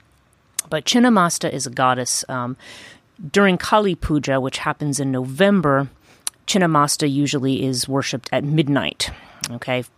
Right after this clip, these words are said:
Um, however, it is said that householders, meaning average people who are not renunciates or sadhaks or, uh, sannyasi,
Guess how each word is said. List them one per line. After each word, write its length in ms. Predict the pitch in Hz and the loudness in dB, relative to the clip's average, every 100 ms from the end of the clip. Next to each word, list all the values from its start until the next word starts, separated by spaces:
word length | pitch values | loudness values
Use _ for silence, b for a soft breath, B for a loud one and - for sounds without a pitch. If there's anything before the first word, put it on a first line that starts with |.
| - | -6
Um, 240 | 127 123 120 | -2 -2 -2
however, 560 | 143 160 185 143 123 B B B B _ | 4 6 6 6 2 B B B B _
it 100 | 147 | -4
is 100 | 143 | 0
said 260 | - 147 131 | 2 2 2
that 100 | 127 | 0
householders, 840 | - 151 - 127 117 110 135 - - | 2 0 0 -2 -2 -2 -2 -4 -2
meaning 520 | 139 131 127 123 123 - - | 0 0 2 0 -4 -6 -4
average 360 | 143 135 135 | -2 -2 -4
people 340 | - 147 - 135 | -6 -6 -2 -2
who 180 | 156 143 | -2 -2
are 120 | 131 | 2
not 240 | 127 123 - | 4 2 0
renunciates 800 | 139 147 160 - 151 139 - - | -2 2 2 2 2 2 0 -4
or 80 | 123 | -2
sadhaks 640 | - 147 135 123 - - | 0 2 4 2 -2 -8
or, 380 | 95 117 110 110 | -6 -6 -6 -6
uh, 160 | - 113 | -4 -2
sannyasi, 760 | - 120 139 135 - 131 127 | -2 0 2 2 2 0 -4